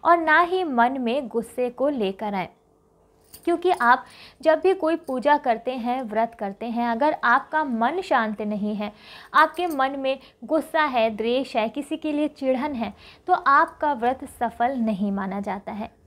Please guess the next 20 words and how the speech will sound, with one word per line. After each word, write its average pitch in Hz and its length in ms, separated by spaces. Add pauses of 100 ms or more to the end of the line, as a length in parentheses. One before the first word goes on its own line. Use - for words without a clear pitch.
(100)
तो 226 80
कोशिश 233 480
करें 226 260 (360)
व्रत 359 300
वाले 302 320
दिन 285 240 (100)
आप 226 360
पूरे 359 360
दिन 240 320 (760)
बिल्कुल 359 340
खुश 330 360
रहें, 302 300
आपके 214 380
मन 240 200
में 240 240
कोई 294 240
भी 320 180
द्वेष 220 460
भाव 208 240
ना 202 240